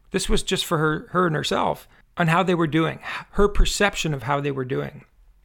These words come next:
And she explained to me the reason she did it is it's a little overwhelming to think of, "Well, how do I go and check in on everybody?"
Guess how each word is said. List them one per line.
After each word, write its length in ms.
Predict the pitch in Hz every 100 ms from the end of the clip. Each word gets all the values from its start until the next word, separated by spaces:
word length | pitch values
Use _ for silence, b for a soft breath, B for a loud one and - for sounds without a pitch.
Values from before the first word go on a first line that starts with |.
| _ - _ -
And 120 | 170
she 120 | 202
explained 360 | 190 - 214 262
to 60 |
me 120 | 185 165
the 100 | 160
reason 280 | 190 196
she 140 | - 160
did 180 | 180 208
it 100 | 156
is 200 | 147 139
it's 300 | - - 180
a 40 |
little 200 | 196 247
overwhelming 680 | 170 156 156 147 185 185 143
to 100 | 160
think 260 | - 160 156
of, 240 | 151 135 b b b b b
"Well, 120 | 151
how 100 | 139
do 120 | 233 208
I 60 |
go 180 | 151 165
and 160 | 156 139
check 240 | 170 156
in 100 | 156
on 100 | 139
everybody?" 580 | 139 165 - - -